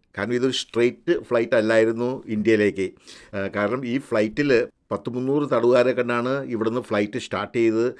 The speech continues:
അവരെ ആഫ്രിക്കയിൽ മറ്റ് രാജ്യങ്ങളിലും ഇറക്കി. അവിടെയും ഇതുപോലെ തന്നെ പത്തും അമ്പതും പേരെ ഇതുപോലെ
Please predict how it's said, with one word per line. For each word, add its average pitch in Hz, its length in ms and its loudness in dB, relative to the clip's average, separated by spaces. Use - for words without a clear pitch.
അവരെ 104 200 0
ആഫ്രിക്കയിൽ 107 580 -2
മറ്റ് 113 340 -2
രാജ്യങ്ങളിലും 113 580 -2
ഇറക്കി. 107 440 -2
അവിടെയും 117 480 2
ഇതുപോലെ 113 280 4
തന്നെ 120 120 -2
പത്തും 117 380 0
അമ്പതും 120 340 2
പേരെ 117 420 4
ഇതുപോലെ 113 480 4